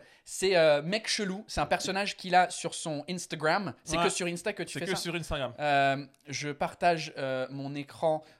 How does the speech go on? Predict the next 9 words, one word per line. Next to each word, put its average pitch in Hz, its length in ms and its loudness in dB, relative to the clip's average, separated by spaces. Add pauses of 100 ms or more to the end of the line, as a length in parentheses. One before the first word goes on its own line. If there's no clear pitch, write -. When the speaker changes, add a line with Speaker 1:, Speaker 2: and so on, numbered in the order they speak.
(100)
Speaker 1:
euh, 123 180 -4
de 131 120 -10
téléphone 147 480 -8
au 135 40 -8
milieu 143 280 -6
là. 165 220 -2 (300)
Euh, 139 180 2
donc 147 160 -4
sur 175 160 -6